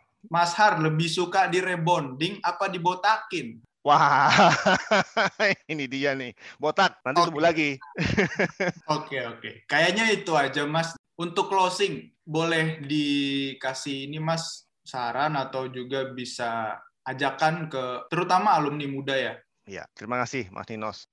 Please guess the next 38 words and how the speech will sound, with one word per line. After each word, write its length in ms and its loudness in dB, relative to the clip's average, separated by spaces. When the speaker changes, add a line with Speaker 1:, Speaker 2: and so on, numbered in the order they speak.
Speaker 2:
Waktu 400 -8
kemarin 360 -6
di 80 -10
Bandung 160 -12
T 120 -12
V 200 -10
juga 120 -8
sa-, 240 -12
eh, 320 -12
state 240 -14
hal 160 -10
yang 160 -10
sama, 480 -14
menyatakan 480 -14
hal 120 -12
yang 80 -18
sama 360 -14
bahwa 320 -16
marilah 400 -4
teman-teman 320 -10
alumni 320 -10
semua 720 -6
yang 440 -10
selama 320 -14
ini 440 -16
belum 320 -20
pernah 160 -14
muncul, 880 -10
ya, 240 -12
atau 160 -14
masih 360 -16
cuma 120 -12
ngintip-ngintip, 960 -8
cuman, 640 -14
eh, 160 -20
dengar-dengar, 640 -6
cuman, 480 -14
apa, 400 -16